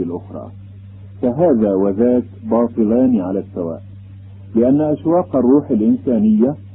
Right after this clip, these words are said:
قسط مشترك بين بني آدم لا تنفرد به أمة من الأمم، ولا تخلو منه أمة من الأمم، ولم تستوعبها عقيدة واحدة كل الاستيعاب دون سائر العقائد الدينية.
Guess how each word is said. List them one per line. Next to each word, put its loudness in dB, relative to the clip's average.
قسط 0
مشترك 2
بين 4
بني 2
آدم -2
لا 4
تنفرد 2
به 2
أمة 2
من 0
الأمم، 0
ولا 2
تخلو 0
منه 2
أمة 2
من 4
الأمم، -6
ولم 2
تستوعبها 0
عقيدة 0
واحدة 0
كل 4
الاستيعاب 2
دون 6
سائر 2
العقائد -2
الدينية. -4